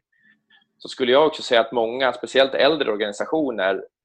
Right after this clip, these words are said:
utvecklas alldeles för långsamt, för det är alldeles för mycket människor som sitter och bara bevakar sitt. De har egentligen inte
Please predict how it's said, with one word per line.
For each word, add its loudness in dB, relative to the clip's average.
utvecklas 2
alldeles 2
för 0
långsamt, 2
för -10
det 2
är 6
alldeles 2
för -12
mycket -6
människor -10
som -10
sitter -8
och -8
bara 4
bevakar 0
sitt. -6
De -2
har 0
egentligen -2
inte 2